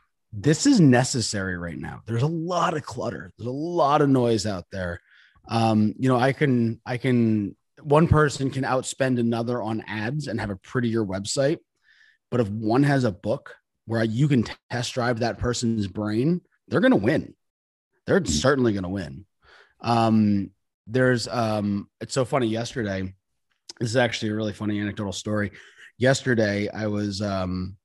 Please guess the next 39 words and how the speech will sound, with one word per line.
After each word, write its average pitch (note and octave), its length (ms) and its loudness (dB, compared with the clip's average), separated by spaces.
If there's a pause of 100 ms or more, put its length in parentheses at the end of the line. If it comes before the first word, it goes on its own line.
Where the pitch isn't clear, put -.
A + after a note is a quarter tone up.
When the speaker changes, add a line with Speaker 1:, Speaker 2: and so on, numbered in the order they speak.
(760)
Speaker 1:
I - 40 -2
was C3+ 60 2
just F3 180 2
scrolling D#3+ 220 6
through C#3+ 120 4
social. C3 720 0
I A#2+ 160 2
was A#2 140 0
waiting A#2 220 0
for A#2 120 -4 (160)
an A#2 200 -4
email B2+ 500 0 (260)
to C#3 120 -10
come D3 160 2
through, F3 360 2 (500)
and A#2 640 2 (920)
four E3+ 240 6
or F3 60 2
five C#3 400 -2
people, G2 600 -6 (180)
ah, - 180 -8 (100)
man, A2+ 120 -6
I G2+ 40 -6
can't B2 140 -2
remember. A#2+ 200 0
The, - 60 -6
I - 20 -10
think E3+ 160 2
the E3+ 60 6
name D#3 220 2
of C#3+ 60 2
the C3 80 0
book B2+ 280 0
was A2+ 500 0
A - 60 -6
Hundred C3 400 -2
Million A#2 320 2
Dollar G#2 280 -4
Offer E2+ 420 -6